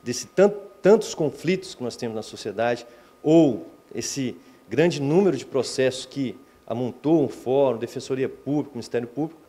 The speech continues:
através do Núcleo de Prática Jurídica, através de mais um instrumento de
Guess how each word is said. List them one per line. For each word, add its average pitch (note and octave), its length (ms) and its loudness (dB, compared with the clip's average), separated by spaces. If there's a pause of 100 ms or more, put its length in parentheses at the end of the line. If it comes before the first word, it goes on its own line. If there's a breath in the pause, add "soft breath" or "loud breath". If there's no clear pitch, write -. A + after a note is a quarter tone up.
através A2+ 340 -6
do A2+ 80 -12
Núcleo C3 360 -4
de A2+ 40 -18
Prática A2+ 360 -6
Jurídica, C3 400 -8 (420 loud breath)
através A#2+ 400 -2
de A#2+ 80 -10
mais D#3+ 340 2
um F#3 40 -2
instrumento C#3+ 580 -4 (320 loud breath)
de B2+ 220 -12